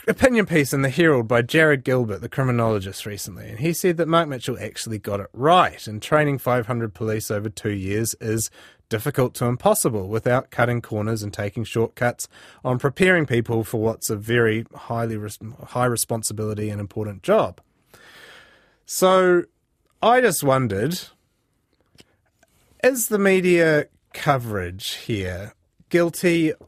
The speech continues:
of prioritising, well, w-, g-, get,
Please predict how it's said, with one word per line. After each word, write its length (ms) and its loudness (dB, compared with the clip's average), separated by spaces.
of 640 2
prioritising, 840 2
well, 180 4
w-, 240 0
g-, 180 -6
get, 200 0